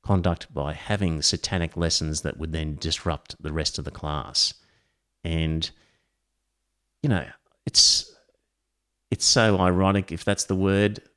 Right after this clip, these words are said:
but what we're actually trying to do is prevent that happening in thousands of instances that is already happening in the state every week. To be accused of, of disrupting classes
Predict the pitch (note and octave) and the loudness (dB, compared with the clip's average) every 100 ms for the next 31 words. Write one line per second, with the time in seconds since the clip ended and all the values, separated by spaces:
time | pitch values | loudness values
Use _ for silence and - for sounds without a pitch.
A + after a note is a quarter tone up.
0 | _ G#2 - _ _ _ _ _ _ _ | _ -6 -6 _ _ _ _ _ _ _
1 | _ _ _ _ A#2 E3 B2+ B2 A2 B2 | _ _ _ _ 0 2 4 4 4 2
2 | - - G2 - G2 F#2 F2 E2+ G2 F2+ | -2 -2 0 0 0 0 0 0 4 4
3 | D2 F#2 G2 _ _ - A#2+ - B2+ F#2+ | 2 -4 -8 _ _ 2 2 4 4 6
4 | A#2+ C3 A2 G#2 G2+ G#2 - F2 E2+ - | 4 4 4 4 4 0 0 0 0 2
5 | G#2 - A#2 G#2+ A2 G#2 F#2 F2+ F#2+ F#2 | 0 4 6 8 6 4 2 2 2 0
6 | - F2+ F2+ E2 F2+ F2 F2+ - G#2 F#2+ | -4 -4 -2 0 0 0 0 2 2 4
7 | F2+ F#2 F2+ F2 E2 D#2 D2+ - E2 D#2 | 6 6 4 2 -2 -4 -4 -4 -4 -2
8 | - - E2 D2 - - _ - F2 D#2+ | -4 -4 -4 -6 -8 -18 _ -4 -2 0
9 | D#2 E2 D#2 - - _ _ _ _ _ | 0 2 0 -2 -12 _ _ _ _ _
10 | _ - A2+ - G#2 A2 G2 - B2 A#2 | _ -10 -6 -2 2 2 2 0 2 4
11 | A2 F#2+ - - _ E2+ D#2+ D#2 D2 _ | 4 2 -2 -12 _ -4 -2 -4 -8 _
12 | _ _ _ _ _ _ - D2 D2 - | _ _ _ _ _ _ -8 -6 -8 -12
13 | G2 F#2+ F#2 F#2 E2+ - E2+ E2 E2 E2 | -6 -4 -2 -2 -2 -2 -4 -2 -2 0
14 | E2 - D2+ | 0 -2 -4